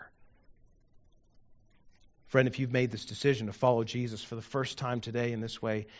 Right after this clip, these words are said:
as we dismiss in a few moments, I hope that you'll come and find me after worship today to tell me that you've come to trust Jesus this way,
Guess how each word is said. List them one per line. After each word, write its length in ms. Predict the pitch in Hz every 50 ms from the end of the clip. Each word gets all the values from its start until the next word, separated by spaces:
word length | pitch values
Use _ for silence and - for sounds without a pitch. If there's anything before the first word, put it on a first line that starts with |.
| - - -
as 140 | 123 117 131
we 80 | 143
dismiss 480 | 131 135 127 - - 143 143 139 - -
in 80 | 117
a 40 | 110
few 200 | - - 139 131
moments, 420 | 127 127 131 135 127 120 110 - 123
I 80 | 113
hope 240 | 110 107 139 139 139
that 120 | - -
you'll 100 | 131 131
come 240 | 123 - 135 131 120
and 100 | 110 104
find 320 | - - 131 131 127 117 104
me 160 | 92 98 - - - - - - -
after 240 | - 117 - - 123
worship 320 | 120 123 123 120 - 107
today 240 | - - 120 117 113
to 80 | 110 110
tell 260 | - - 143 139 131
me 140 | 123 113 107
that 180 | 101 104 95 - - - -
you've 200 | 143 143 131 -
come 160 | - 143 127
to 80 | 120
trust 340 | 107 - - 135 120 - -
Jesus 460 | - 123 123 123 113 107 104 - -
this 180 | - - - -
way, 200 | 107 95 -